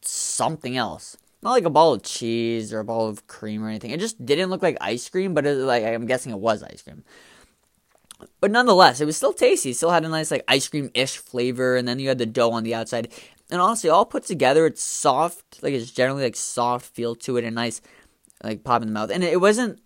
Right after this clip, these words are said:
I mean, okay, it, I, my, I had it in the freezer, and obviously when you put, take it out, it's gonna be cold.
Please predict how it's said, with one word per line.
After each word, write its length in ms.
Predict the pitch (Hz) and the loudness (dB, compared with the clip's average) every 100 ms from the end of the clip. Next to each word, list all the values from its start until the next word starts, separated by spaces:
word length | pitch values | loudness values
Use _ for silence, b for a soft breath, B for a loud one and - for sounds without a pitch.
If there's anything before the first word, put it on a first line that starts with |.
| _ | _
I 40 | 170 | -4
mean, 100 | 160 | -2
okay, 260 | 143 123 | -2 -2
it, 240 | 107 110 - | -4 -6 -2
I, 140 | 127 - | -2 0
my, 160 | 131 - 62 87 | -4 -6 -8 -4
I 120 | - 127 | 0 2
had 180 | 139 | 2
it 40 | 143 | 0
in 80 | 139 | 0
the 60 | |
freezer, 540 | 107 - 117 117 113 113 | -6 -4 -2 -2 -4 -4
and 80 | |
obviously 240 | 113 110 113 | -6 -8 -8
when 80 | 107 | -10
you 60 | |
put, 280 | 104 - - | -10 -16 -14
take 160 | - 113 | -8 -4
it 40 | |
out, 60 | 113 | -6
it's 100 | 110 | -6
gonna 80 | 120 | -10
be 100 | - | -12
cold. 600 | - - 110 104 110 117 | -12 -4 -2 0 -4 -8